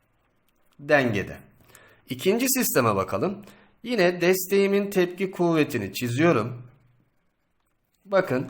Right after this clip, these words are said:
sistemin O noktası olan ağırlık merkezinden geçti. O zaman bu arkadaş da bu konumda dengede kalabilir. Üçüncü şekle bakıyorum. Desteğimin tepkisini yine çizdim arkadaşlar yukarıya doğru.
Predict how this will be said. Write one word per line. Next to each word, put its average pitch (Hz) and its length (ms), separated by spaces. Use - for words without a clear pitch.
sistemin 139 800
O 170 220
noktası 120 380
olan 160 120
ağırlık 156 360
merkezinden 143 720
geçti. - 320
O 165 120
zaman 135 380
bu 165 120
arkadaş 113 500
da 98 160
bu 156 120
konumda 95 460
dengede 135 480
kalabilir. 139 560
Üçüncü 165 400
şekle 202 380
bakıyorum. 104 500
Desteğimin 196 680
tepkisini 190 600
yine 185 220
çizdim 165 380
arkadaşlar 175 680
yukarıya 165 420
doğru. 165 380